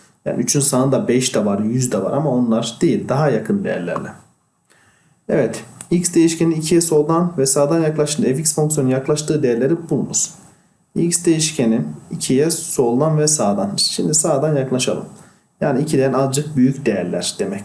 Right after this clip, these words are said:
bu. Yani ne demekti bu? İki nokta iki değer vereceğim. Sonra iki nokta bir değerini vereceğim. Gitgide ikiye yaklaşacağız. Şimdi iki nokta iki şurada. Bakın.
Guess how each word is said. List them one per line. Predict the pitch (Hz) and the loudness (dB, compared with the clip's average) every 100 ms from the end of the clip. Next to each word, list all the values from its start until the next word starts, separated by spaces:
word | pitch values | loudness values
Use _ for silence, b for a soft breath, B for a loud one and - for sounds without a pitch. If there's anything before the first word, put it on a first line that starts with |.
| - | -6
bu. | 101 101 - - _ _ _ _ _ _ | -6 -6 -16 -20 _ _ _ _ _ _
Yani | 135 127 | 0 2
ne | 135 | 2
demekti | 135 113 110 123 123 | 2 0 0 -2 -2
bu? | - | -2
İki | - 123 | -2 0
nokta | 117 - - | 0 -2 -4
iki | - - 113 | -2 -2 0
değer | 110 101 | 0 0
vereceğim. | 98 95 120 135 - | 0 -2 -2 -2 -2
Sonra | - 147 110 120 156 - - | -2 0 2 0 -2 -6 -16
iki | - - | -8 -2
nokta | 117 113 120 104 | -2 0 -2 0
bir | 120 113 | 0 0
değerini | 110 104 98 | 0 0 -2
vereceğim. | 95 90 - 123 - - - - _ _ _ _ _ _ | -2 -2 -2 -2 -4 -8 -18 -20 _ _ _ _ _ _
Gitgide | - - 127 147 165 - - - _ _ _ _ _ _ _ _ _ | -4 0 2 0 -2 -10 -20 -20 _ _ _ _ _ _ _ _ _
ikiye | 135 - 113 151 156 | -6 0 0 0 0
yaklaşacağız. | 131 123 113 - - 107 - - - | -4 -2 -2 -2 -4 -2 -4 -6 -16
Şimdi | - - | -8 -6
iki | 156 175 | -2 0
nokta | 139 131 | -2 -2
iki | 139 170 | -2 0
şurada. | 170 143 110 120 156 - - | 0 -2 -2 -4 -4 -12 -10
Bakın. | - 104 - | -10 -6 -6